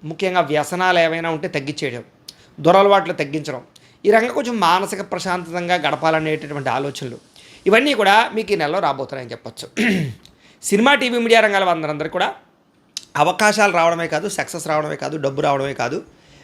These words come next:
మీకు చక్కని అవార్డులు వచ్చే అవకాశాలు కూడా కనపడుతూ ఉన్నాయి. కాబట్టి గట్టిగా ప్రయత్నాలు చేయొచ్చు. అనేక భాషల యందు మీకు చక్కని ప్రావీణ్యత కూడా సంపాదించుకోగలుగుతారు. ఇక తల్లిదండ్రుల నుంచి సంక్రమించవలసినటువంటి ఆస్తులు, అలాంటి వివాదాలు,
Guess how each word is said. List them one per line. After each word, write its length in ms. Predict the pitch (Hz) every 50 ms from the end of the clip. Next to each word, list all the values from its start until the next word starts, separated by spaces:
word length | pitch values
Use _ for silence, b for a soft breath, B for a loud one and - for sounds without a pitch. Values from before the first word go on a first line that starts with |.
| b -
మీకు 200 | 208 220 214 220
చక్కని 440 | 208 - 185 170 - - 247 254 254 -
అవార్డులు 340 | 165 170 220 285 269 208 240
వచ్చే 140 | 226 226 226 190
అవకాశాలు 360 | 160 160 175 156 131 160 135
కూడా 140 | 135 147 165
కనపడుతూ 340 | - 120 104 107 101 - 98
ఉన్నాయి. 200 | 95 92 95 - _ _ b b b b b
కాబట్టి 220 | - - 190 196 175
గట్టిగా 260 | 160 143 139 165 180
ప్రయత్నాలు 460 | 180 - 160 156 151 - 170 160 160 143
చేయొచ్చు. 300 | 151 151 156 151 - 190 - - -
అనేక 420 | 139 175 214 226 233 233 233 240 214 170 151
భాషల 480 | 156 160 175 185 185 180 - 190 185 175
యందు 320 | 170 170 170 170 180 185
మీకు 220 | 185 175 170 160 170
చక్కని 420 | 165 - 156 - - - 190 160
ప్రావీణ్యత 600 | - - - 139 143 156 175 175 170 160 156 -
కూడా 180 | - 156 190 285 - - b b b b b
సంపాదించుకోగలుగుతారు. 1040 | - - 127 131 127 135 135 131 123 123 - 120 113 117 120 120 117 120 117 - - _ B B B B B
ఇక 160 | B _ 190 185 185
తల్లిదండ్రుల 560 | - 190 220 240 226 254 247 233 233 233 233 233
నుంచి 180 | 226 226 226 202
సంక్రమించవలసినటువంటి 1040 | 208 202 202 185 202 196 190 202 190 208 202 196 185 160 180 185 175 180 175 165 - 139
ఆస్తులు, 420 | 143 156 160 160 - 165 151 143 - - _ b b b b b _
అలాంటి 360 | 135 143 160 185 190 185 165
వివాదాలు, 500 | 156 147 147 147 156 160 151 160 156 151